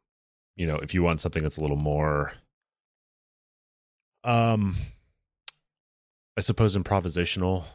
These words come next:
um, less dark fantasy, like, you can look at, like, um, Dungeon World, which is the, um, uh, Powered by the Apocalypse, um,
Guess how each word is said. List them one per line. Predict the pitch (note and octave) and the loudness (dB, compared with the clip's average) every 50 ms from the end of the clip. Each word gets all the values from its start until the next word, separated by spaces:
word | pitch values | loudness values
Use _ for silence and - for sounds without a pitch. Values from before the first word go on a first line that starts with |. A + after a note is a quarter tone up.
| - - | -6 -2
um, | F#2 F2+ E2+ E2 D#2 | 0 0 2 0 0
less | D#2 E2 E2+ - | 0 -2 -2 -2
dark | - - E2 F2 - - | -2 -2 -2 -2 -2 -2
fantasy, | - A2 A2+ A#2 - - - B2 B2 A#2+ | -2 -2 -2 -2 -2 -2 -2 0 0 0
like, | A2+ F#2+ F#2+ - | 0 -2 -2 -4
you | E2+ D#2+ | -8 -6
can | - E2+ | -4 -4
look | D#2 D#2 - | -4 -2 0
at, | - D2 - - | -2 -2 -2 -4
like, | D2 D2 C#2+ - - - | -8 -10 -10 -10 -6 -4
um, | D2 D2 C#2 C#2 C2+ C#2 C#2 - | -4 -2 -2 -4 -4 -8 -8 -4
Dungeon | - D2 C#2+ D2 D#2 E2 E2 | -4 -4 -2 -4 -4 -4 -2
World, | E2+ F2 F2 E2+ - - - _ | -2 -2 -2 -4 -8 -12 -20 _
which | - - C#2 - - | -12 -10 -10 -8 -8
is | C#2+ C2+ - | -8 -8 -8
the, | - C#2+ C#2 C2+ C2+ C2+ C#2 C#2 | -6 -6 -6 -4 -4 -4 -4 -2
um, | C2+ C2+ C2 B1+ C2 C2 C2+ C2+ - _ _ _ _ _ _ _ _ _ _ _ _ _ _ _ _ _ _ - | -2 -2 -2 -4 -6 -8 -10 -14 -20 _ _ _ _ _ _ _ _ _ _ _ _ _ _ _ _ _ _ -8
uh, | F2 D#2+ C#2+ C#2 | -4 -4 -2 -2
Powered | - - E2+ D#2 C#2+ | -2 -2 -2 -2 -2
by | C#2+ C#2 | -2 -2
the | C2+ C2+ | -2 -2
Apocalypse, | C2 - D2 C#2+ - - D2+ D2 C#2+ - - - - - - - - - _ - - | -2 -2 -4 -4 -4 -2 -4 -4 -4 -4 -6 -8 -8 -10 -10 -14 -16 -20 _ -10 -6
um, | D#2 D2 C#2+ C#2 C#2 C2+ | -4 -2 -2 -4 -6 -8